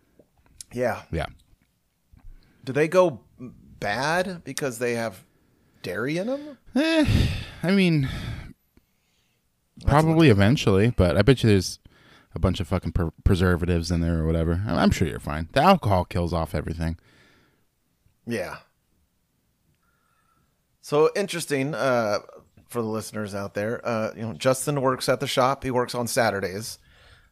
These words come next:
Speaker 1: There's another guy that works there part-time on the weekdays,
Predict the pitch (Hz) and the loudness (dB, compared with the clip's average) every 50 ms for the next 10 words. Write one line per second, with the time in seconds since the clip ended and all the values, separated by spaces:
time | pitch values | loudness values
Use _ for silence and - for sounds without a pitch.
0 | _ _ _ _ - - 117 131 123 120 131 123 127 143 151 147 147 117 135 127 | _ _ _ _ -10 -4 -4 -2 -2 -2 -2 -2 0 0 0 0 0 0 0 0
1 | 127 123 127 120 110 113 120 123 123 123 - - - - - 113 113 110 107 107 | 2 2 0 0 0 0 -2 -2 -2 -4 -10 -14 -10 -6 -2 0 0 2 2 0
2 | - - _ _ _ _ - 131 123 117 - - - 127 117 117 117 107 - 98 | -2 -4 _ _ _ _ -2 0 0 0 0 -2 -4 -2 -2 -2 -2 -4 -6 -6
3 | 110 104 104 107 139 170 180 _ - 107 98 107 123 131 127 - - | -6 -6 -6 -6 -8 -8 -8 _ -8 -6 -4 -4 -4 -4 -6 -10 -14